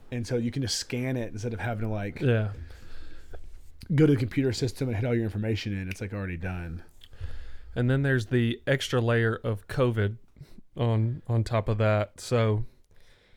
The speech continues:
Speaker 2: you know, twenty plus hours of flights, and that's mask on, you know,
Speaker 1: The whole time?
Speaker 2: the whole time. And, like, I was asleep on one of the flights, and my mask had kinda, like, come down off my nose a
Speaker 1: And
Speaker 2: little
Speaker 1: then
Speaker 2: bit,
Speaker 1: they
Speaker 2: I guess.
Speaker 1: tackled you?
Speaker 2: They woke me up. They were like, "Sir, the mask has to cover your nose." I'm like,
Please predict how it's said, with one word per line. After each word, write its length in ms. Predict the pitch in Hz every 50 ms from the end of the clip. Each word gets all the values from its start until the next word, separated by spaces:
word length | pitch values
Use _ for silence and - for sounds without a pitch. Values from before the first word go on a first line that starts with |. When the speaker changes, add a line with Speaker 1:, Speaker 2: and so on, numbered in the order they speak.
| _ _ -
Speaker 2:
you 80 | 143 117
know, 140 | 113 110 110
twenty 300 | 104 - - 139 127 123
plus 280 | - - 123 120 113
hours 300 | - 120 120 117 113 110
of 80 | 110 101
flights, 920 | - - 117 113 113 113 113 117 - - - - - - - - - - -
and 220 | - 120 113 113 113
that's 220 | 110 117 - -
mask 360 | 113 117 117 110 101 - -
on, 440 | 127 113 107 110 110 110 110 107 101 - - - - - - -
you 100 | 139 113
know, 240 | 107 101 101 101 101 101
Speaker 1:
The 80 | 120
whole 180 | 107 - 127 131
time? 240 | - - 113 107 107
Speaker 2:
the 80 | 120
whole 220 | 117 120 120 127 139
time. 440 | - - 117 113 113 113 113 110 110
And, 80 | 107 104
like, 180 | 104 104 107
I 100 | - 120 135
was 160 | 139 123 110
asleep 600 | 117 - - - 120 120 120 120 120 123 - - - - - - - - - - -
on 100 | - 127
one 140 | 123 127 123
of 20 | 123
the 80 | 120
flights, 460 | - - 123 120 123 123 123 117 -
and 100 | 117 110
my 100 | 110 110
mask 380 | 110 113 113 113 113 113 - -
had 140 | 123 117 110
kinda, 240 | - 117 110 117 113
like, 260 | 110 107 113 - -
come 220 | - 127 120 120
down 240 | 120 120 117 117 117
off 180 | 113 110 - -
my 100 | 117 110
nose 340 | 113 113 117 120 127 117 123
a 20 |
Speaker 1:
And 80 | 123 120
Speaker 2:
little 140 | 120 123 131
Speaker 1:
then 60 | 131
Speaker 2:
bit, 40 | 123
Speaker 1:
they 40 | 120 123
Speaker 2:
I 20 | 123 123 131 135
guess. 0 | 127
Speaker 1:
tackled 200 | - 139 139 127
you? 140 | 143 147 151
Speaker 2:
They 160 | 139 127 143
woke 340 | 147 127 123 127 135 - -
me 120 | 156 151 143
up. 220 | 131 135 151 143 -
They 60 | 135
were 100 | 131 127
like, 220 | 123 120 120 117
"Sir, 220 | - 131 120 113 113
the 80 | 113 110
mask 280 | 117 117 110 - - -
has 140 | 120 107 -
to 60 | -
cover 220 | - 127 120 110
your 140 | 110 113 110
nose." 260 | 110 110 110 110 107
I'm 80 | - 107
like, 120 | 92 -